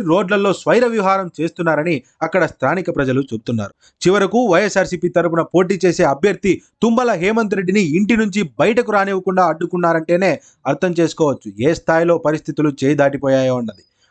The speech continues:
మొదట వైసీపీ ఎన్నికలను బహిష్కరిస్తుంది అని టీడీపీ నాయకులు కూడా భావించారు. కానీ జగన్మోహన్ రెడ్డి ఎక్కడా ఎన్నికల బహిష్కరణ అన్న మాటకే తావివ్వలేదు. ఎన్నికల ప్రచారంలో వైఎస్ఆర్సీపీ నాయకుల మీద దాడి చేసినప్పటికీ ఎక్కడా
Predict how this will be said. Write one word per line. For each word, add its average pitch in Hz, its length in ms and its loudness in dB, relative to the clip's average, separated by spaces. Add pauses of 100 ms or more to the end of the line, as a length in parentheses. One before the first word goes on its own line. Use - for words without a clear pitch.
(100)
మొదట 208 260 0 (160)
వైసీపీ 202 420 -2 (140)
ఎన్నికలను 180 400 0 (100)
బహిష్కరిస్తుంది 160 720 -2
అని 170 120 0 (340)
టీడీపీ 190 440 0
నాయకులు 170 400 -2
కూడా 160 120 2 (100)
భావించారు. 120 480 -6
కానీ 190 200 0 (400)
జగన్మోహన్ 220 480 0
రెడ్డి 165 160 -2 (160)
ఎక్కడా 202 260 0 (180)
ఎన్నికల 233 340 4 (120)
బహిష్కరణ 185 480 0 (260)
అన్న 175 120 2 (120)
మాటకే 165 340 0 (140)
తావివ్వలేదు. 117 480 -2 (280)
ఎన్నికల 180 260 2 (100)
ప్రచారంలో 185 520 2 (320)
వైఎస్ఆర్సీపీ 190 720 0
నాయకుల 170 360 0
మీద 156 120 2 (200)
దాడి 170 280 0
చేసినప్పటికీ 156 580 -4 (380)
ఎక్కడా 220 260 0